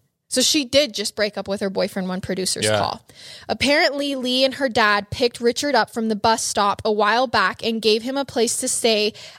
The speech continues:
Speaker 1: after he ditched Carla and the seafood restaurant in Wichita.
Speaker 2: Oh my
Speaker 1: So they were
Speaker 2: gosh.
Speaker 1: harboring a fugitive this whole time.
Speaker 2: Yeah.
Speaker 1: They continue to follow him around, and the next day,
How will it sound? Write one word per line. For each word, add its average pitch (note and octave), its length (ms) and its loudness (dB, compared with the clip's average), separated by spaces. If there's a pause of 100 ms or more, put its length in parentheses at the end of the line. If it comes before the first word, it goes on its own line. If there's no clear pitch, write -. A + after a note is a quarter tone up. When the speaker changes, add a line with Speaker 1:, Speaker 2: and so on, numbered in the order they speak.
(120)
Speaker 1:
after G3+ 400 0
he D4+ 240 -2
ditched A#3 480 0
Carla A3+ 640 2 (240)
and G#3+ 180 -2
the A3 60 0
seafood A3+ 500 -2
restaurant G#3 460 0
in G3+ 100 -4
Wichita. G3 480 -4
Speaker 2:
Oh C#3+ 280 2
my F#2 160 -8
Speaker 1:
So - 120 -4
they C#4 160 4
were C#4 380 4
Speaker 2:
gosh. A#3+ 100 0
Speaker 1:
harboring B3 460 0
a A#3+ 40 -2
fugitive G#3 440 0
this G#3 180 -4
whole G3+ 260 0
time. - 320 -8
Speaker 2:
Yeah. G#2 260 2 (380)
Speaker 1:
They B3+ 120 4
continue C#4 540 -2
to D#4 100 0
follow A#3+ 760 4
him C4 220 0
around, A3 440 2
and A3+ 160 0
the A3 80 2
next A3+ 420 0
day, G#3 520 2